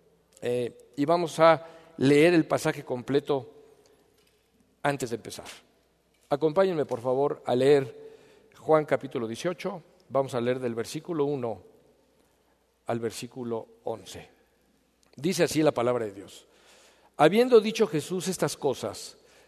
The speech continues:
salió con sus discípulos al otro lado del torrente de Cedrón, donde había un huerto, en el cual entró con sus discípulos.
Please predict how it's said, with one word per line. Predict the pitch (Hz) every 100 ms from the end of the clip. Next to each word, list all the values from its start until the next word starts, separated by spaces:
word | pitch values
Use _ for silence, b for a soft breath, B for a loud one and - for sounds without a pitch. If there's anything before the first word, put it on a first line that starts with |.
| b
salió | 156 160 190
con | 185
sus | 180 156
discípulos | 165 - 175 - 170 170 143
al | 135
otro | 147 143
lado | 147 151
del | 135 123
torrente | 127 123 139 135 127
de | 113
Cedrón, | 117 107 104 90 - b b b
donde | 151 151
había | 151 185
un | 190
huerto, | 202 190 143 107 - - - - _ _
en | 143
el | 143
cual | 143 170 175
entró | 151 160 160
con | 151
sus | 135 127
discípulos. | 127 139 127 113 104 -